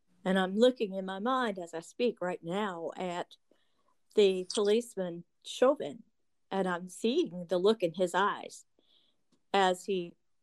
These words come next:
perpetrated that crime. And I'm, I'm almost feeling as though, well, did he experience what Jesse Ray is showing us in this poem? Did he know that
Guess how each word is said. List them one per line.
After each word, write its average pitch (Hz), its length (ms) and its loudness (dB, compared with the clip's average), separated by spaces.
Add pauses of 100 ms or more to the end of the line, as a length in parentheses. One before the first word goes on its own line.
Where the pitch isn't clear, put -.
(140)
perpetrated 202 640 0
that - 160 -6
crime. 220 400 0 (720)
And 208 180 2
I'm, 190 300 -4 (420)
I'm 196 180 2
almost 247 580 4
feeling 262 500 2
as 185 220 0
though, 190 420 4 (600)
well, 214 200 4
did 202 200 4
he 214 420 0
experience 254 840 0
what 214 200 0 (1160)
Jesse 233 300 0
Ray 202 340 4 (120)
is - 140 -2
showing 240 420 0
us 254 380 -4
in 214 120 -2
this 233 200 2 (160)
poem? 247 400 -2 (120)
Did 196 160 0
he 220 340 -2 (720)
know 180 240 8
that 302 300 6